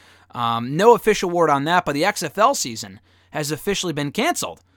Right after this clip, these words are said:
The regular season is over. The Defenders end the season as three and two. <laughs>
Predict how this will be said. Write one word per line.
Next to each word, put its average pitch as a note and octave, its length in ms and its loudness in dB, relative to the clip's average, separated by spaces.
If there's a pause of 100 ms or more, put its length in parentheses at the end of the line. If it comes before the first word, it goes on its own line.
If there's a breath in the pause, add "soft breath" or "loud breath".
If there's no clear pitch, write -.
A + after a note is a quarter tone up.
(280)
The D#3+ 160 -2
regular G#3+ 520 2
season F#3+ 360 -4
is D#3 120 0
over. D#3+ 320 6
The A#2+ 80 -10
Defenders F#3+ 500 -2
end G#3 160 -4
the F#3+ 60 -6
season G3+ 320 -6
as D3+ 160 -6
three E3+ 240 -4
and D#3 120 -4
two. D3+ 360 0
<laughs> - 40 -20